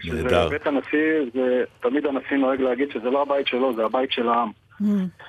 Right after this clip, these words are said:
Speaker 1: ולבית העם, כל, אה, עם ישראל מוזמן, וזה קורה ביום חמישי, אה, החל מהשעה עשר בבוקר עד השעה שלוש ושלושים.
Speaker 2: וואי, נהדר.
Speaker 1: אה, וכולם מוזמנים, רק צריך להביא תעודה מזהה.
Speaker 3: אה, תגיד,
Speaker 1: ו-
Speaker 3: אורן, ה-,
Speaker 1: ילדים
Speaker 3: ה-
Speaker 1: וכולם מוזמנים.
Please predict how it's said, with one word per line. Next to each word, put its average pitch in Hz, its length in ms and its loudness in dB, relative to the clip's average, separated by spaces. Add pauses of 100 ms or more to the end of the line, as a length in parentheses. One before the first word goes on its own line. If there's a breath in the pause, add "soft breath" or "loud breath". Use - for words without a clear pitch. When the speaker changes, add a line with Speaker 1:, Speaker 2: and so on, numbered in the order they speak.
(160)
Speaker 1:
ולבית 120 1000 0
העם, 196 300 0
כל, 160 380 0
אה, 156 300 2
עם 147 100 0
ישראל 127 320 0
מוזמן, 110 520 0 (160)
וזה 110 120 -6
קורה 131 220 0
ביום 135 280 -2
חמישי, 117 460 0 (360)
אה, 107 40 -4 (200)
החל 123 160 -2
מהשעה 117 460 0
עשר 120 180 -4
בבוקר 110 500 -2
עד 110 100 -4
השעה 110 300 0
שלוש 113 400 -2
ושלושים. 107 800 -2 (340)
Speaker 2:
וואי, 90 180 -2
נהדר. 78 440 -2
Speaker 1:
אה, 107 240 0
וכולם 135 340 0
מוזמנים, 175 640 0
רק 135 200 0
צריך - 120 -6
להביא 156 300 0
תעודה 156 260 -2
מזהה. 170 320 -2 (300)
Speaker 3:
אה, 226 140 2
תגיד, 247 340 2
Speaker 1:
ו- 247 40 4
Speaker 3:
אורן, 262 360 4 (180)
ה-, 233 40 2 (100)
Speaker 1:
ילדים 208 200 2 (120)
Speaker 3:
ה- 190 340 0
Speaker 1:
וכולם 151 300 -2
מוזמנים. 135 440 -4